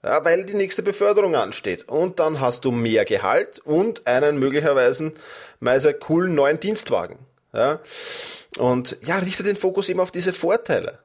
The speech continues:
Ja, nicht so sehr auf die Arbeit, die du zu tun hast dafür, sondern was blüht dir, wenn du das jetzt machst? Was sind die, die, die großen, was sind, ist der Respond, wenn du das jetzt machst?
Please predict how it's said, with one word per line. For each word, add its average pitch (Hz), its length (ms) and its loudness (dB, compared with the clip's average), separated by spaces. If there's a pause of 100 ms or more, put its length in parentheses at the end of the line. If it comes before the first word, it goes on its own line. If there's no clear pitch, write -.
(140)
Ja, 135 160 2
nicht 170 200 -2
so - 80 -2
sehr 165 220 4
auf 127 80 -4
die - 160 -2
Arbeit, 170 520 0 (140)
die 165 120 -8
du 180 340 2 (160)
zu 165 140 -2
tun 208 340 -2
hast 202 200 0
dafür, 202 300 0
sondern 175 360 0 (240)
was 170 240 -2
blüht 226 440 -4
dir, 123 280 0 (260)
wenn 123 300 0
du 123 80 -2
das 113 260 0
jetzt 104 200 -4
machst? - 440 -8 (400)
Was 156 300 0
sind 175 260 -4
die, 165 220 -2
die, 151 200 -4
die 151 160 -4
großen, 156 560 0
was 135 160 0
sind, 156 160 -8
ist 151 200 0
der 156 100 4
Respond, 156 520 0
wenn 135 120 2
du 120 80 0
das 101 160 2
jetzt - 220 -6
machst? - 440 -14